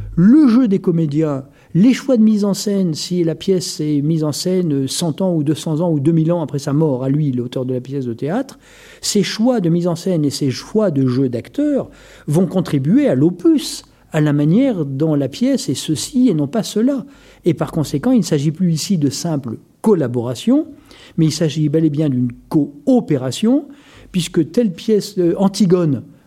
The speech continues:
euh, de Sophocle mise en scène aujourd'hui, c'est évidemment une pièce qui a besoin de Sophocle, qui est mort il y a très longtemps, euh, et qui a besoin des choix d'un metteur en scène et d'acteurs d'aujourd'hui, et par conséquent, il s'agit de coopération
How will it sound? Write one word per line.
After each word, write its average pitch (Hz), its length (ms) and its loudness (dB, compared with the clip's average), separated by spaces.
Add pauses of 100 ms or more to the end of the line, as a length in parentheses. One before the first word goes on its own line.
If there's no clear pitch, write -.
(160)
euh, 156 380 2
de 147 520 0
Sophocle 165 640 0
mise 151 200 2
en 143 80 0
scène 131 360 0
aujourd'hui, 156 680 2 (280)
c'est - 280 -4
évidemment 180 440 2
une 165 140 2
pièce 160 400 -2
qui - 180 -6
a 120 40 -2
besoin 147 400 0
de 104 220 -4
Sophocle, 269 640 -4 (540)
qui - 100 -2
est 147 40 0
mort 139 140 0
il 123 60 -4
y - 20 -4
a 110 40 -8
très 117 160 -8
longtemps, 196 360 -2 (480)
euh, 170 320 2
et 214 120 2
qui - 160 -2
a 135 40 0
besoin 135 500 0 (200)
des 160 160 2
choix 170 260 0
d'un 139 120 0
metteur 170 300 0
en 156 100 -2
scène 156 280 -2
et 120 60 -2
d'acteurs 214 500 -2 (200)
d'aujourd'hui, 143 720 0 (300)
et 160 100 2
par 131 160 -6
conséquent, 127 360 -4
il 196 100 -2
s'agit 143 280 -2
de 135 140 0
coopération 160 1160 -2